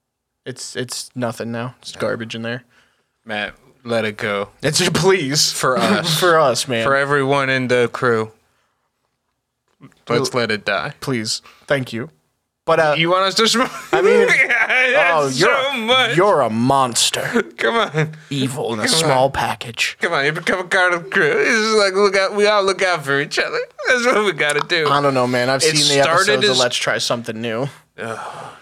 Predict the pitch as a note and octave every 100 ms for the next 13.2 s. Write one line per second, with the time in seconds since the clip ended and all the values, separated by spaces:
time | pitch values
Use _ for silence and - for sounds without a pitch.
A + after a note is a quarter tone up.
0 | - C#3+ C#3 C#3+ C#3 A2+ C#3 C3+ - B2+
1 | B2+ - G#2 F2+ - C#2 - - _ _
2 | - B2 B2 C3 - B2+ A#2+ C3 C3 B2
3 | B2 A#2+ _ _ _ _ - A2+ A2 -
4 | F#2+ E2+ E2+ - C#2+ C#2+ - - _ _
5 | _ _ G#3+ G3+ C3 B2 A#2+ A2+ B2 C#3
6 | C3+ C3+ C3+ C3 B2+ B2 G2 A#2 A#2+ -
7 | - A2+ G#2+ D#2 B2 B2 A#2+ A2 G#2+ B2
8 | - A2+ A2 B2 C3+ C#3 B2+ B2 A#2+ A#2
9 | A2+ - A#2+ A2+ G#2+ G#2+ G#2+ G#2+ G#2+ A2
10 | G#2 G#2+ _ G#2+ A2+ A2 A#2 _ _ _
11 | _ _ _ _ _ _ _ _ _ _
12 | _ _ _ _ _ - G1+ - D#2+ E2
13 | G1+